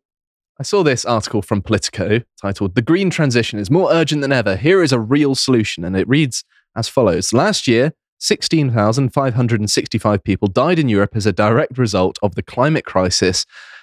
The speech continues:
And this is now the fastest warming continent in the world," the World Meteorological, um, Foundation reported recently. "Furthermore, earlier this year, our planet broke the record for the hottest day ever, three times.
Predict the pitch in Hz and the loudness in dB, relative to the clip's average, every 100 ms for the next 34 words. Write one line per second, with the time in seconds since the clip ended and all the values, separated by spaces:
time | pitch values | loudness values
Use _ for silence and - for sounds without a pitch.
0 | _ - 107 101 113 127 117 110 127 175 | _ -2 0 2 0 0 0 0 2 2
1 | 143 160 160 - - 131 123 113 - 104 | 0 0 -2 -2 -2 0 0 -2 -2 -2
2 | 113 104 - 110 107 131 123 95 85 - | 0 0 0 0 2 2 2 0 -4 -8
3 | _ - 98 127 139 135 127 120 113 120 | _ -4 2 2 2 0 0 2 2 2
4 | 110 - 101 95 _ _ 98 95 92 - | -2 -2 -2 -2 _ _ -2 0 0 -2
5 | 95 92 95 92 101 95 _ - 95 - | -2 0 0 0 -2 -4 _ -8 -4 0
6 | 107 117 104 143 160 120 87 87 - 170 | 0 0 0 0 0 -4 -4 -6 -2 0
7 | 170 135 117 135 185 220 139 107 - 98 | 0 0 0 2 2 2 2 0 0 0
8 | 104 120 _ _ _ 98 - - 135 151 | 2 0 _ _ _ -6 -6 -2 -2 0
9 | 101 113 107 107 _ - 101 98 95 90 | 0 0 0 0 _ -12 -2 0 0 0
10 | 139 170 127 98 98 - 98 92 139 135 | 0 0 0 0 0 -2 -2 0 -2 -4
11 | 110 117 113 117 101 87 87 _ _ 151 | -4 -2 0 0 0 -2 -6 _ _ -2
12 | 190 202 208 160 92 92 | 0 0 0 0 -4 -8